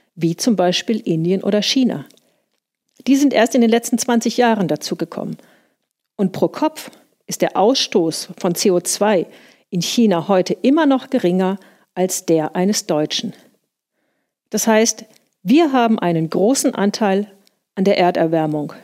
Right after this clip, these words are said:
und damit haben wir auch viel Verantwortung. C O zwei, was ist das eigentlich?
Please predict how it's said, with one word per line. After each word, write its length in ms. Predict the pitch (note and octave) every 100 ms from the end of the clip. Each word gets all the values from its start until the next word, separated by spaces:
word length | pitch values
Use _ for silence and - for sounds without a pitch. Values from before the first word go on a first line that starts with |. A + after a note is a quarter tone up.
| _ _ -
und 140 | A3
damit 420 | C#4 B3+ F#3+ - - _
haben 220 | F#3+ F#3
wir 140 | E3+ -
auch 200 | - -
viel 360 | - G3+ G#3
Verantwortung. 800 | - - G3 F3+ - - - F3 - _ _ _ _ _ _ _ _ _ _ _ _ _ - - - _ _ _ _ _ _ -
C 180 | - C4
O 60 |
zwei, 440 | G#3+ E3 E3+ A3 C#4 - -
was 240 | F#3+ - -
ist 320 | E4 - -
das 220 | G#4+ - -
eigentlich? 840 | - - - - - F3 - -